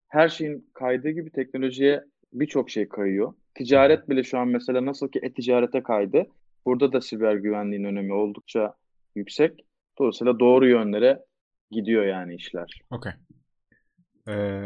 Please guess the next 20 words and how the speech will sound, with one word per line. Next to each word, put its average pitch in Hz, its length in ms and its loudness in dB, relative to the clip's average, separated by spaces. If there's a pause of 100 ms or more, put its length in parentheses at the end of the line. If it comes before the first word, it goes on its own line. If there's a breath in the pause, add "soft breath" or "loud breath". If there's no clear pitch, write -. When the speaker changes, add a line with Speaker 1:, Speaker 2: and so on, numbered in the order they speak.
(420)
Speaker 2:
bizi, 160 180 -4
Speaker 1:
Çok 185 120 6
Speaker 2:
biz 180 160 -2
Speaker 1:
daha 160 120 8
fazla 151 220 2
konuşamayacağım 139 640 -4
yani 101 200 -8
ben 101 140 -6
siber 101 280 -4
güvenlik 95 380 -8
konusunda. 123 440 -4
Speaker 2:
Evet, 151 200 6
çünkü - 220 -6
hiç 208 220 0
bilmiyoruz. 160 640 4
<laughs> - 20 -16
Ben 175 220 2
de 185 60 6
seni 170 280 2
biraz 156 120 10